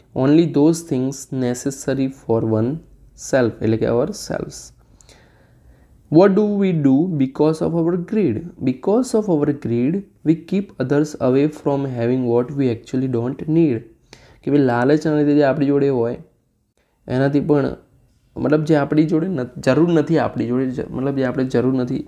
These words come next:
એનાથી પણ આપણે બીજા લોકોને દૂર રાખીએ છીએ. What did Gandhiji say? તો ગાંધીજી said, "There is enough on this earth for everybody's need, but not sufficient for one's greed." લાલચની કોઈ સીમા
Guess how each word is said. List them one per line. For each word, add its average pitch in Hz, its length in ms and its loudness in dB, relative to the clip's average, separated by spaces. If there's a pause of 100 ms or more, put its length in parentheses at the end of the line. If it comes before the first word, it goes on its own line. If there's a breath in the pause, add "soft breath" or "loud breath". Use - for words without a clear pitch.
એનાથી 135 280 0
પણ 143 120 0
આપણે 135 160 0
બીજા 131 200 2
લોકોને 127 280 -2
દૂર 120 220 0
રાખીએ 113 400 -4
છીએ. - 480 -10 (1080 loud breath)
What 175 180 6
did 180 160 4
Gandhiji 143 400 2
say? - 160 -4 (140)
તો 123 100 -2
ગાંધીજી 131 400 -2
said, 135 340 0
"There 123 160 2
is 123 160 0
enough 160 320 2 (160)
on 131 160 0
this 120 160 -2 (160)
earth 120 320 -2
for 120 180 -2
everybody's 127 480 -2 (140)
need, 110 240 -2 (180)
but 123 220 0
not 135 240 -2
sufficient 117 800 -4
for - 120 -4 (140)
one's 123 320 -2 (540 soft breath)
greed." 110 200 0 (540 soft breath)
લાલચની 135 540 0
કોઈ 131 160 0
સીમા 117 260 -4